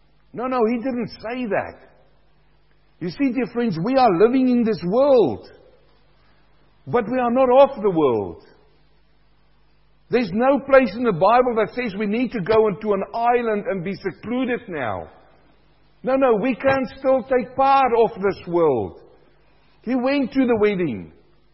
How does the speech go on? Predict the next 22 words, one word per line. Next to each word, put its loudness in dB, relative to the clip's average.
There -2
was 2
gonna 2
be -2
a 2
lot 8
of 4
things -4
happening -2
at -4
the -2
wedding. -4
It -4
is -2
a -4
happy -4
time. 2
So 0
Jesus 0
goes 4
in 0
his 0